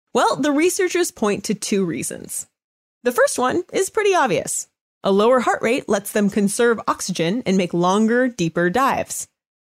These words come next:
The second reason will be familiar if you've ever scuba dived. It helps them avoid decompression sickness, also known as the bends. You see, the air you breathe is a mixture of different gases.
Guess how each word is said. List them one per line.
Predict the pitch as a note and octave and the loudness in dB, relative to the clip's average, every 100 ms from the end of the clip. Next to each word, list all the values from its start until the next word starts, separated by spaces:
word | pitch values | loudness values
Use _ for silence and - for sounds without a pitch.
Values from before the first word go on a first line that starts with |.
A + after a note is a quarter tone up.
| _ - | _ -2
The | G#3 | -2
second | - B4+ - | 0 -2 -2
reason | F#3 F3+ F#3 G3 | 0 2 2 2
will | G3 | 4
be | G3+ | 2
familiar | G3 G3 G3 G#3 G#3+ | 2 2 4 4 4
if | G3 G#3 | 2 2
you've | A#3+ | 2
ever | C4+ C4 | 2 2
scuba | A#3 - - A#3 F#3+ | 0 -2 0 0 0
dived. | F2 - - - - _ _ | -2 -4 -10 -16 -20 _ _
It | G#3+ | -4
helps | A3 D#4 - | 0 -2 0
them | D4 C4 | 2 2
avoid | G3+ G3 G3 E3+ | 4 4 2 0
decompression | A#3 B3 C4 A3+ G3 - D#3 | -2 -2 0 2 0 0 -4
sickness, | C#3 B2+ - - - - _ | -4 -8 -10 -10 -10 -12 _
also | F3 F3+ G3 | -2 2 2
known | F#3+ G#3 B3+ | 2 2 2
as | G#3+ G#3 G3+ | 2 0 0
the | A3 | 0
bends. | E3+ F#3+ F3+ D3+ - - - _ _ _ _ - | 0 2 0 -2 -6 -8 -10 _ _ _ _ -2
You | C#4 | -2
see, | D#4+ D#4 | 0 -4
the | B3 C#4+ | -2 -2
air | A#3+ D#4 | 0 0
you | F#4+ A4+ | 2 0
breathe | B3+ F3+ F3 F3+ | 0 0 2 2
is | F#3+ | 0
a | F#3+ | 2
mixture | F#3+ G#3 A#3 - C4 B3+ | 2 2 0 -4 0 2
of | A3 | 2
different | E3+ E3+ F3 G3 | 0 -2 0 0
gases. | D4+ D4+ - - - | 0 -2 -4 -6 -8